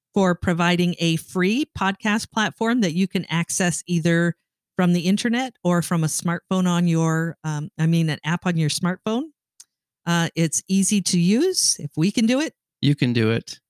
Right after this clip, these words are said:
Speaker 1: Our theme music for season two is from the band called Caffeine Creek, and we found it on Pixabay.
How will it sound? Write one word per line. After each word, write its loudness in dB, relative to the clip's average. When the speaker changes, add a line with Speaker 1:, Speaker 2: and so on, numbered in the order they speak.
Speaker 1:
Our 2
theme 0
music 0
for 0
season 0
two 0
is -2
from -2
the -2
band 0
called -2
Caffeine -2
Creek, -6
and 0
we 2
found 0
it 0
on -2
Pixabay. -8